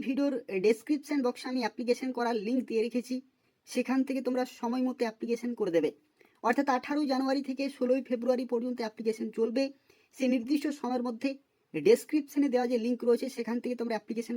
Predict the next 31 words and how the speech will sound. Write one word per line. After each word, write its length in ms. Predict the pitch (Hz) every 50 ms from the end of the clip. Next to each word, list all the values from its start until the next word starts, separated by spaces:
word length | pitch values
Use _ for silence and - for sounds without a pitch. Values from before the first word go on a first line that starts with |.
| 220 220
করতে 160 | 202 - 190 160
পারবে। 200 | 143 147 - 143 - - _ _ _ _ _ _ _ _
তো 60 | 240 247 240 - 240
এই 80 | 269 285 -
হচ্ছে 220 | 277 247 - - 277 269 -
সম্পূর্ণ 300 | 269 247 233 - 254 254 247 - 208
তথ্য। 200 | 214 214 - - 277 285 277 - _ _ _ _ _ _ _ _ _
তবু 180 | - 254 233 311 262
যদি 120 | 294 277 294 285
কোনো 120 | 294 285 285 285 - -
প্রশ্ন 260 | 240 247 240 - 320 302 -
থাকে, 160 | 240 - - 285 285
তাহলে 200 | 277 254 220 254 254
অবশ্যই 300 | 240 277 277 - 285 269 269 -
কমেন্ট 220 | 233 247 254 262 -
করে 100 | - 254 254 226
জানাবে, 220 | 208 220 220 262 262 - _ _ _ _ _ _ _ -
আমি 100 | 196 226 262 254
তোমাদের 240 | 262 269 269 277 262 -
সঙ্গে 220 | - 247 262 277 285 277
সঙ্গে 180 | 285 269 269 269 240
রিপ্লাই 240 | 247 - 262 254 247 208
দিয়ে 140 | 226 226 233
দেবো। 140 | 240 254 269 262 - _ _ _ _ _ _ -
তাছাড়াও 400 | 247 247 254 - - 294 294 294 285
তোমরা 180 | 285 277 285 262 262
প্রত্যেকেই 380 | 233 240 - - 285 262 294 285 202
ভিডিওটি 280 | 247 233 269 269 277 262 226
লাইক 180 | 202 233 247 - -
করে 140 | 254 262 233 254
দেবে 140 | 262 262